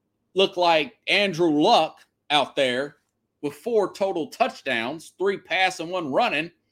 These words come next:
with a bad toe. And why didn't Tennessee blitz? I don't know. I, I don't know why they didn't do that, why they didn't exploit that. But anyways, I'm gonna take a few minutes here.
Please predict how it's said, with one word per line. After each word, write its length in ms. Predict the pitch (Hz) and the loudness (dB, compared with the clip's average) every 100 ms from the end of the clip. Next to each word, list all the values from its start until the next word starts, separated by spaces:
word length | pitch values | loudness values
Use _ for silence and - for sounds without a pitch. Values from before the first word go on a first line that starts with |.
| _ - _ _ - | _ -20 _ _ -8
with 160 | 180 | -4
a 40 | 147 | -4
bad 500 | 123 180 180 139 - | 0 0 2 -2 -2
toe. 420 | 233 240 131 - _ _ _ _ _ _ _ _ _ _ _ _ - | -2 0 -4 -10 _ _ _ _ _ _ _ _ _ _ _ _ -2
And 280 | 170 170 147 | 0 0 2
why 260 | 175 202 | 2 2
didn't 220 | 190 175 | 0 -2
Tennessee 600 | 160 190 175 - 190 165 147 | -6 -6 -8 -4 -4 -4 -4
blitz? 320 | 170 214 - | -4 -4 -4
I 120 | 170 | -4
don't 200 | 190 185 | -2 -4
know. 280 | 196 139 - _ - | -6 -6 -8 _ -8
I, 200 | 147 160 | -6 -2
I 40 | |
don't 160 | 175 165 | -2 -2
know 100 | 175 | -2
why 240 | 170 156 | 0 0
they 120 | 123 107 | -2 -6
didn't 220 | 95 92 | -10 -16
do 120 | 92 | -16
that, 240 | 82 - - _ - | -16 -20 -20 _ -8
why 240 | 151 165 | 0 0
they 100 | 165 | 0
didn't 240 | 165 165 | -2 -6
exploit 600 | 110 - - 147 143 - - | -8 -16 -8 -2 -2 -2 -12
that. 220 | 90 - _ _ _ _ _ _ _ - - | -18 -20 _ _ _ _ _ _ _ -20 -10
But 120 | 147 | -2
anyways, 400 | 180 160 143 139 | 0 2 0 0
I'm 80 | - _ _ - | -6 _ _ -16
gonna 100 | 135 | -6
take 200 | 165 139 | -4 -4
a 60 | |
few 220 | 123 156 147 | -6 -6 -6
minutes 380 | 151 147 127 | -6 -8 -8
here. 360 | - 156 156 156 | -6 -4 -4 -6